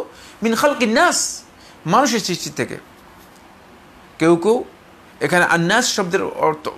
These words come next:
অর্থ করেছেন যে আল মাকসুদু বিন নাস মিনাদ দাজ্জাল হুনা আদ দাজ্জাল,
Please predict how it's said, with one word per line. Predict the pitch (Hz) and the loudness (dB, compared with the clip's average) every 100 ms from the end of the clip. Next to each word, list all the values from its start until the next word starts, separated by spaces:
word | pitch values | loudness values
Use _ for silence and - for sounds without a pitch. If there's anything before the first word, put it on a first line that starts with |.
| 143 | -2
অর্থ | 151 151 208 | 0 0 0
করেছেন | 180 170 226 214 | -2 0 -2 -2
যে | 180 | -2
আল | - 151 | 0 0
মাকসুদু | 151 233 214 | -2 -2 -2
বিন | 165 156 | -2 -2
নাস | 208 233 302 - - - - - - | -4 -4 -8 -12 -18 -20 -20 -20 -8
মিনাদ | 143 131 117 | -4 -4 0
দাজ্জাল | 123 110 175 190 | -2 0 0 2
হুনা | 175 156 185 | 2 0 0
আদ | 147 135 | -2 -4
দাজ্জাল, | 127 - 131 | -6 0 0